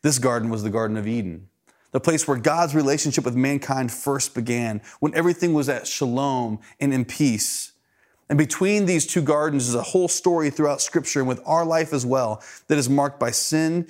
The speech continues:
and evil and brokenness. And so here in this story, at the end of Jesus' life and now his resurrection,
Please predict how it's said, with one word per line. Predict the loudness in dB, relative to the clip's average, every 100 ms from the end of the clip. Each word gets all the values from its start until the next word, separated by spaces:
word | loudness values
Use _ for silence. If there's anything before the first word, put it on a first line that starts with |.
| -8 -4
and | -2 0
evil | 0 0 -2 -4 -6 _ -10
and | -4
brokenness. | -2 -2 -6 -12 -16 -20 -20 _ _ _ _ _ _ _ _ _ _ _ _ _ -6
And |
so | -4
here | -2 2 2 4
in | 2
this | 0
story, | 0 0 2 2
at | 0
the | 0
end | 2 0
of |
Jesus' | 2 0 0 -2 0
life | 0 0 -2
and | -2
now | -2 0
his | -2 0
resurrection, | 0 0 -2 -2 -4 -8 -8